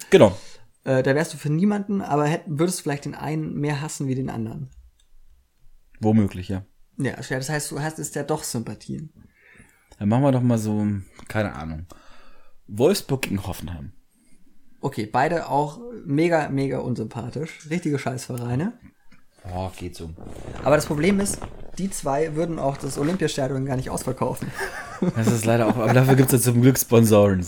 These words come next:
Speaker 1: äh, Spon-,
Speaker 2: <laughs>
Speaker 1: Sponsorenseats, wobei auch in dem Fall nicht sicher ist, ob wirklich alle weggehen, so. Hm. Na gut, also, nee, aber das wär so der Wunschgedanke, sag ich mal,
Speaker 2: Mhm.
Speaker 1: dass das, äh, ein Spiel wär, wo ich nicht unbedingt,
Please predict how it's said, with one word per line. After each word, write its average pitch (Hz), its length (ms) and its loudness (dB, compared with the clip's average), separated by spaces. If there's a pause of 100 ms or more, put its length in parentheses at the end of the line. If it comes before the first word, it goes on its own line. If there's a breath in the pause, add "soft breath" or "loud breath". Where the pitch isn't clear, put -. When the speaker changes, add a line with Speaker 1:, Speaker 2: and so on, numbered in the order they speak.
(120)
Speaker 1:
äh, 101 160 -2
Spon-, 107 360 4
Speaker 2:
<laughs> - 40 -4
Speaker 1:
Sponsorenseats, 113 880 6
wobei 110 320 6 (380 loud breath)
auch - 140 -2
in 131 140 -2
dem 120 200 6
Fall 113 260 0
nicht 131 180 0
sicher 127 360 2
ist, 113 180 -2 (240 loud breath)
ob 110 220 0
wirklich 123 400 2 (240)
alle 107 440 6
weggehen, 85 520 -4
so. 87 220 -4 (640 loud breath)
Hm. 127 280 4 (540 loud breath)
Na 135 80 6
gut, 143 160 6
also, 131 180 4 (140)
nee, 135 160 10
aber 123 100 8
das 120 140 2
wär 120 100 8
so 107 220 4
der 107 280 0
Wunschgedanke, 95 640 4
sag 85 180 -4
ich 90 80 -6
mal, 95 160 0
Speaker 2:
Mhm. - 60 2
Speaker 1:
dass 151 160 0
das, - 160 -4
äh, 90 300 -6
ein 95 200 -6
Spiel 104 360 -8
wär, 90 120 -6
wo 95 100 -4
ich 101 60 -4
nicht 110 220 -2
unbedingt, 107 640 2